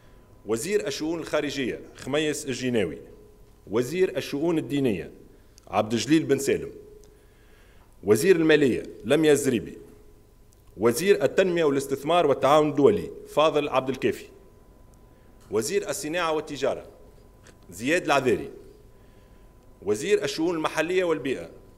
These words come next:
رياض الموخر، وزير التربية ناجي جلول،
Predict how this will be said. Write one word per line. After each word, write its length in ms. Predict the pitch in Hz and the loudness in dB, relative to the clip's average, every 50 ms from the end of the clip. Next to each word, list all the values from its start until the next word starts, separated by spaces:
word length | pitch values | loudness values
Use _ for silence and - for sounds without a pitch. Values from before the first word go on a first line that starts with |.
| - - | -18 -10
رياض 380 | 95 120 139 160 180 175 147 156 | -6 -2 0 0 0 0 -2 -4
الموخر، 420 | 156 156 147 135 - - - - - - - - - - - - - - - - - - - - - - - _ - - - - - - - - | -4 -2 -2 -2 -2 -4 -14 -16 -18 -20 -20 -20 -20 -20 -20 -20 -20 -20 -20 -20 -20 -20 -20 -20 -20 -20 -20 _ -20 -20 -20 -20 -20 -20 -16 -4
وزير 300 | 98 107 123 165 214 202 | -4 -4 -4 -2 -2 -2
التربية 480 | 190 - - 165 156 156 185 190 160 - - - - - | -2 -2 -2 -2 -2 -2 -4 -6 -10 -12 -16 -20 -16 -10
ناجي 280 | 143 175 170 151 160 | -6 -6 -6 -6 -8
جلول، 400 | 147 131 151 139 131 117 92 - | -4 -2 -2 -2 -2 -4 -8 -10